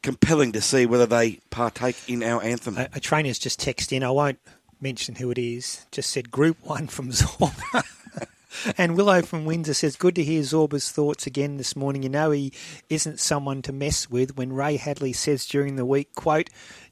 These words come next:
Speaker 2: "You don't want to get into a blue with Zorba Peters." That's a bloody good compliment, I reckon, from Willow from Windsor. Zorb, there you go.
Speaker 1: Zorb, what about Australia v New Zealand? We've, uh, we will be playing them for two successive weekends.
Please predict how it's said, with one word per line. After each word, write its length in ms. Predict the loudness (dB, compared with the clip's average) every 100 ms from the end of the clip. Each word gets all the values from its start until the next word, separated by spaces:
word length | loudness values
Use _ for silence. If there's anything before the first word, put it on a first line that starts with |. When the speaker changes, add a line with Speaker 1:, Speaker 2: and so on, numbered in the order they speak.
| _
Speaker 2:
"You 160 | -6 -6
don't 520 | -4 -4 -6 -8 -8
want 240 | -6 -4 -6
to 80 | -8
get 340 | -4 -4 -2
into 380 | -6 -8 -6 -4
a 60 | -2
blue 500 | 0 2 2 -2 -10 _ _ -8
with 120 | -6
Zorba 420 | -2 -2 -2 -6
Peters." 360 | -8 -8 -8 -10
That's 200 | -10 -12
a 60 | -12
bloody 300 | -12 -12 -8
good 240 | -6 -6
compliment, 440 | -6 -8 -8 -12 -10
I 100 | -8
reckon, 340 | -8 -10 -12
from 220 | -12 -10
Willow 260 | -6 -4 -4
from 220 | -4 -4
Windsor. 280 | -2 0 0
Zorb, 300 | 2 0 0
there 100 | -2
you 100 | -2
go. 240 | -4 -6 -6 -14 -18 -20 -12 6
Speaker 1:
Zorb, 240 | 10 10
what 120 | 10
about 160 | 10 8
Australia 680 | 8 2 6 8 10 10 8
v 440 | 6 6 6 4
New 260 | 0 2 2
Zealand? 480 | 4 8 8 8 6
We've, 680 | 6 4 -2 -6 -8 -10 2
uh, 100 | 4
we 100 | 6
will 220 | 8 8 8
be 140 | 4
playing 300 | 6 6 6
them 100 | 4
for 140 | 0
two 320 | -2 2 6 6
successive 760 | 4 0 2 4 4 0 2
weekends. 840 | 4 4 2 2 2 0 0 -2